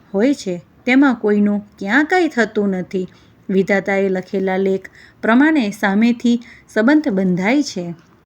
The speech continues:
જેવી જેની પ્રકૃતિ એ પ્રમાણે વાતોના ગબાડા ઉડતા રહ્યા અને પાર્વતીબાઈના લગ્ન પણ થઈ ગયા. પાર્વતીબાઈ સાસરે ગયા ત્યારે તેને જાણ્યું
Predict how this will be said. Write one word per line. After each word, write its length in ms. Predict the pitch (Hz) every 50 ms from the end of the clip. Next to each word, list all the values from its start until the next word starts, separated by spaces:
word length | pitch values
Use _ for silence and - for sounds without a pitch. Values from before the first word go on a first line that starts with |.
| _ _ _ _ _ - - _ _ -
જેવી 360 | 208 185 214 214 208 220 214
જેની 280 | 185 220 214 208 208 208
પ્રકૃતિ 640 | 208 202 202 196 - 208 208 202 202 202 202 202 - - - _ _ _ -
એ 60 | 233
પ્રમાણે 460 | 247 247 294 302 311 339 339 311 269 214
વાતોના 520 | 180 196 202 208 - 240 240 233 233 226
ગબાડા 540 | 214 214 214 202 220 220 208 214 214 214 208 - - _ _ _ - -
ઉડતા 320 | 226 220 233 - 302 302
રહ્યા 400 | 254 220 185 151 185 180 180 180 - _ - -
અને 160 | 254 277 285
પાર્વતીબાઈના 920 | 269 - 185 190 190 202 202 202 202 208 208 196 196 196 196 196 196 196
લગ્ન 400 | 190 190 190 175 180 190 190 196 185 - - -
પણ 180 | 247 254 233
થઈ 260 | 196 - 190 202 254 240
ગયા. 340 | 233 196 175 175 175 170 - _ _ _ -
પાર્વતીબાઈ 760 | 202 196 196 185 190 185 180 202 185 175 180 175 175 180 170 -
સાસરે 400 | - 156 175 175 - 262 294 302
ગયા 340 | 240 196 185 175 175 175 170 - - - _ _ _ _ _ -
ત્યારે 260 | - 233 262 302 302
તેને 300 | - 285 277 262 254 214
જાણ્યું 500 | 175 196 190 185 180 180 185 185 185 -